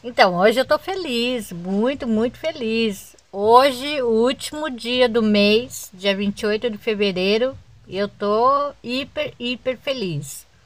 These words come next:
Então, eu recebi aqui um presente, tá?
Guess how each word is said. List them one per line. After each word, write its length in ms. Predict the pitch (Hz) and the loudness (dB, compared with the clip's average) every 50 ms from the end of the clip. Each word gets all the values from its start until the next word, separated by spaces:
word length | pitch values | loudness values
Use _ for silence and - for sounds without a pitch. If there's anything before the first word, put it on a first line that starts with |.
| _ _ _ - - - - - - - - - _ _ _ - | _ _ _ -20 -20 -20 -18 -18 -18 -18 -18 -20 _ _ _ -12
Então, 560 | 220 226 208 - 262 285 294 269 220 180 160 - - | -10 -6 2 4 6 6 6 6 4 2 0 -6 -4
eu 160 | - 214 226 | 0 2 2
recebi 520 | 254 262 254 - 277 262 226 220 247 247 | 4 2 2 2 0 -2 0 0 4 4
aqui 220 | 247 247 - 247 233 | 4 4 4 2 0
um 120 | 226 220 | 0 0
presente, 840 | 208 214 214 220 202 - 202 190 190 214 240 226 - - 294 302 285 - - - _ _ _ _ _ | 0 -2 -2 -2 0 0 2 2 2 0 -2 -6 -8 -10 -12 -12 -14 -16 -20 -20 _ _ _ _ _
tá? 360 | - 196 196 202 214 226 262 | 2 6 6 6 6 4 2